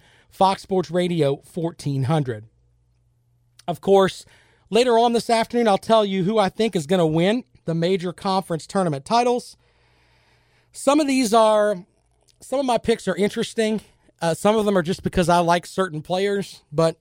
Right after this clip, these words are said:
I can be biased. You can, uh, chime in and, and tell me I'm kinda crazy if you want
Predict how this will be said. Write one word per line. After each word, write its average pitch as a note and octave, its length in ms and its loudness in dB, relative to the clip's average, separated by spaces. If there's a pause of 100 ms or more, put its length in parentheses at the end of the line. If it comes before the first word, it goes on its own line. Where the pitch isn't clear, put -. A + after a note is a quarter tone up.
I D#3+ 100 -4
can E3+ 160 -2
be E3 120 -2
biased. D3 540 -2
You F3 80 -4
can, D3+ 220 0
uh, C#3+ 180 0
chime E3+ 360 -2
in E3 100 2
and, C#3+ 180 -2
and C#3 140 -6
tell E3+ 160 -2
me D#3 100 0
I'm C#3+ 140 -2
kinda C#3 240 -6
crazy D#3+ 360 -4
if C3 120 -6
you D3 80 -4
want F#3+ 320 2